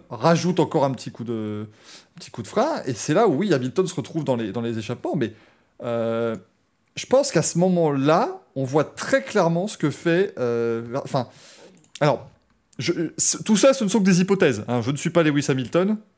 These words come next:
sinon, on va pas se le cacher, je pense pas que j'aurais le droit de faire un live comme ça sur Twitch à trois jours, euh, <laughs> d'un Grand Prix, euh, décisif, donc je ne suis pas Lewis Hamilton. Mais au, au, au vu des images, donc Verstappen reste complètement à droite au début, puis, quand il remet ses deuxièmes coups de frein,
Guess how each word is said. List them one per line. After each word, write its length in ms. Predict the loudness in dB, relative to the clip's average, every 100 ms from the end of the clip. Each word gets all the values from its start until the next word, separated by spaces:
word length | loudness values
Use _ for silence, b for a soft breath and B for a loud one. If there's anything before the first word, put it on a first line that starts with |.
| _ -20
sinon, 480 | -16 -2 0 0 0
on 80 | 0
va 100 | 2
pas 160 | 4
se 100 | 4
le 80 | 2
cacher, 360 | 4 2 2 0
je 100 | 0
pense 320 | -8 -8 -4
pas 160 | -2 -2
que 60 |
j'aurais 260 | -2 -2 -2
le 60 |
droit 260 | 0 0 0
de 60 | 0
faire 180 | -2
un 80 | 0
live 220 | 0 -2
comme 180 | -2 -6
ça 240 | -4 -4 -4 B B
sur 220 | -4 -4
Twitch 280 | 0 0 0
à 60 | -4
trois 220 | 0 -2
jours, 360 | 0 0 2 2
euh, 160 | 2
<laughs> 60 | 2
d'un 100 | 2
Grand 220 | 0 -2
Prix, 200 | 2 6
euh, 260 | 8 8 6
décisif, 400 | 4 0 -4 -6
donc 140 | -6
je 60 | -6
ne 60 |
suis 140 | -8 -4
pas 120 | -2
Lewis 200 | -2 -6
Hamilton. 360 | -8 -8 -6 -8 -10 B B B B B
Mais 220 | -2 0 0 -6
au, 100 | -20 _
au, 240 | -4 0 -2
au 40 |
vu 220 | 0 0
des 220 | 0 0 2
images, 220 | 0 0
donc 180 | -2 0
Verstappen 480 | 0 0 0 0
reste 280 | 0 -2 -6 _
complètement 480 | -2 0 0 0 0
à 40 | 0
droite 220 | 0 -2
au 60 |
début, 340 | -2 -4 -8 -12 _ _ _ _ _ _ _ _ _ -16 _ b b _
puis, 500 | -2 0 0 -2 -8 -4
quand 220 | -2 0
il 60 |
remet 300 | 2 4 2
ses 140 | 0 -2
deuxièmes 260 | -6 -6
coups 180 | -6 -8
de 60 |
frein, 100 | -8